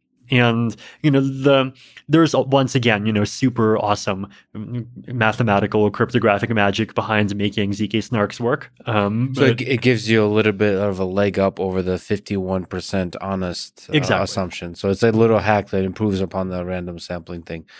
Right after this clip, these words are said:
Speaker 1: Exactly. And, like, there's other hacks, right? Like, there is another hack called data availability sampling that allows you to make sure that the data in the blocks was actually published. Um, but,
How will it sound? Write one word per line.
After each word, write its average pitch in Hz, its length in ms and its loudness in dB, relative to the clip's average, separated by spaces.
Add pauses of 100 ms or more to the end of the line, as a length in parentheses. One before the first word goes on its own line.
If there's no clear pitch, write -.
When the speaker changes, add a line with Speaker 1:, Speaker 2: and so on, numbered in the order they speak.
(140)
Speaker 1:
Exactly. 101 480 -4 (140)
And, 147 140 2
like, 156 160 2
there's 180 200 4
other 151 220 4
hacks, - 360 -8
right? 104 160 0
Like, 110 140 -4
there 113 160 -2
is 104 180 -6 (260)
another 139 300 4
hack 123 380 2
called 113 260 0
data 117 220 2
availability 117 540 0
sampling 117 560 -2
that 110 100 0
allows 107 320 2
you 113 60 -2
to 104 80 -4
make 104 160 -4
sure 107 260 0
that 107 140 0
the 110 80 -2
data 107 280 0
in 107 100 -2
the 107 80 0
blocks 104 340 0
was 110 120 -4
actually 101 340 -2
published. 139 520 0 (400)
Um, 120 380 2
but, 123 280 0